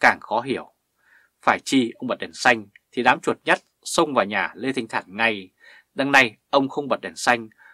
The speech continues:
cũng không bật đèn đỏ, làm đám chuột nhắt của bộ máy tố tụng thành phố Hà Nội cứ sợ bóng, sợ gió, không dám hành động.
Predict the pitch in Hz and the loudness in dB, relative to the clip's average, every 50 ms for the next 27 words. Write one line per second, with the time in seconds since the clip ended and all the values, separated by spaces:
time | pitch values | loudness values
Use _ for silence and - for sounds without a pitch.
0 | _ _ _ - 147 147 185 196 - - - 180 165 127 - - 104 92 90 90 | _ _ _ 0 0 0 0 -4 -4 -2 0 0 0 0 -2 -4 -6 -8 -4 -2
1 | 104 92 78 - - _ _ _ _ - 110 110 127 123 123 123 120 127 160 202 | -2 -2 -2 -4 -10 _ _ _ _ -14 0 4 6 6 6 4 2 -2 -2 -2
2 | - - - - 196 208 - - 107 113 107 - - _ _ _ _ _ _ _ | -4 -8 -2 -2 -2 -2 -2 -2 -2 -2 -2 -2 -4 _ _ _ _ _ _ _
3 | 131 120 104 131 165 170 _ _ - 117 127 156 - 160 135 - - _ _ - | -6 -4 -4 -4 -4 -8 _ _ -2 -2 -2 0 0 -2 -2 -2 -6 _ _ -8
4 | 127 - - - - 143 113 90 87 90 90 - - - _ _ - - - _ | -8 -8 -6 -2 0 0 0 0 -2 -6 -6 -6 -8 -14 _ _ -20 -20 -20 _
5 | _ _ - 185 - - - - - 110 110 120 170 202 - - - - - - | _ _ 2 2 4 4 4 4 4 2 0 0 -4 -10 -12 -10 0 0 0 0
6 | 87 101 120 117 95 110 135 - _ _ - _ _ _ _ - - - 170 143 | 0 -2 -6 -6 -6 -8 -12 -14 _ _ -20 _ _ _ _ -4 2 4 4 4
7 | 131 113 127 110 110 160 175 - - 95 85 80 - - - | 4 2 2 2 2 0 -2 -6 -8 -8 -6 -10 -12 -12 -12